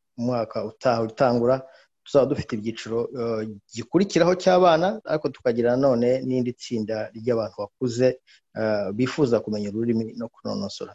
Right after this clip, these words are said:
Abantu turabafite abo bigisha, ibyo biga birahari, um, materiyeri cyangwa se ibyo twifashisha biga birahari, byose tu-, turiteguye, kandi n'ubushobozi nabwo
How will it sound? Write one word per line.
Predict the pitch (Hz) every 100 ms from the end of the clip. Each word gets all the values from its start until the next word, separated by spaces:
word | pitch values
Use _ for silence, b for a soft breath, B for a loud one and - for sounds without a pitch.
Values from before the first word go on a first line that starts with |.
| _
Abantu | - 120 120
turabafite | 117 147 151 - 131
abo | 127
bigisha, | 135 139 156 127 151 - - _ _ _
ibyo | - 107 110 110 147 143
biga | 147 151 147
birahari, | 135 143 151 151 151 151
um, | 123 123 120 120 117 120 110 98 87 _ 190 -
materiyeri | - 107 - 117 151 139 147
cyangwa | - 147 151
se | 151 147 143 143 135 117 113 117
ibyo | 139
twifashisha | - 143 151 - 123 139
biga | 147 135 120
birahari, | 113 135 147 156 - b b _
byose | 160 175 151 131 131 -
tu-, | 135 131 127 -
turiteguye, | 147 143 120 104 104 - -
kandi | 135 139 139 135
n'ubushobozi | 135 117 117 107 107 120
nabwo | 120 120 123 120 -